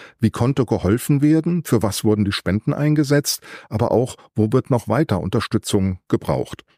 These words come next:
Dazu begrüße ich zwei Gäste vom Caritas-Verband für die Diözese Trier, Judith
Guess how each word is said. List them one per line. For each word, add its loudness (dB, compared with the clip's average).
Dazu 0
begrüße 0
ich -4
zwei -2
Gäste 0
vom -2
Caritas-Verband -2
für 0
die 0
Diözese 0
Trier, 0
Judith 0